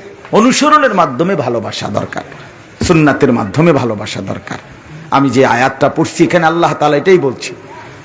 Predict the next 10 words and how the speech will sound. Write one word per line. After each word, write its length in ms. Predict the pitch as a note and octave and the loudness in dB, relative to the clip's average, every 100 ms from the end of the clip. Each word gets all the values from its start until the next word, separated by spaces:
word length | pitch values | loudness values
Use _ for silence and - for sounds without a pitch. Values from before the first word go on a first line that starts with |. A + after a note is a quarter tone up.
| - | -4
"লাকাদ 340 | E3 D#3+ D3+ C3 | -2 0 -2 0
মান্নাল্লাহু 840 | D3+ G#3 F#3 D#3 C#3 C#3 C#3 - | 0 0 0 -2 0 2 2 2
আলাল 340 | B2+ B2+ B2 A#2 | -2 -2 -4 -4
মুমিনিনা 760 | A#2+ B2+ C3+ D3+ A3 G3+ C3 - - - - - - - | -6 0 4 6 6 6 2 -2 -14 -18 -18 -18 -18 -4
ইদ 220 | C#3+ D3 E3+ | 0 2 0
বাআসা 480 | D3 E3 F#3+ F#3 | 0 0 0 0
ফীহিম 540 | E3 A#3+ A#3+ E3 F3+ D#3 | -2 -2 -2 -2 -2 -2
রাসূলাম 460 | C#3+ - A#3+ F#3+ | 0 0 2 2
মিন 220 | E3 D3+ C#3 | 2 2 0
আনফুসিহিম।" 680 | C3 B2 - F#3 D3 A2+ | 0 -2 0 0 0 0